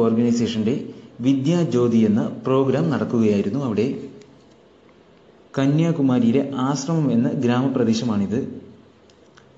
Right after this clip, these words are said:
ദരിദ്രരായ ജനങ്ങൾ വസിക്കുന്ന ഈ പ്രദേശത്തിലെ എൽ പി സ്കൂൾ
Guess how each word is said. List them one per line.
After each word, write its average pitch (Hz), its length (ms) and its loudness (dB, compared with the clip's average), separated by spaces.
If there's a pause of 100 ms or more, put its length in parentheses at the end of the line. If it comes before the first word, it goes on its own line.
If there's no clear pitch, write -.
(140)
ദരിദ്രരായ 156 680 0 (120)
ജനങ്ങൾ 117 380 4
വസിക്കുന്ന 107 400 -2 (640)
ഈ 143 120 2
പ്രദേശത്തിലെ 120 580 0 (560)
എൽ 147 80 2 (120)
പി 185 100 -2 (100)
സ്കൂൾ 139 240 0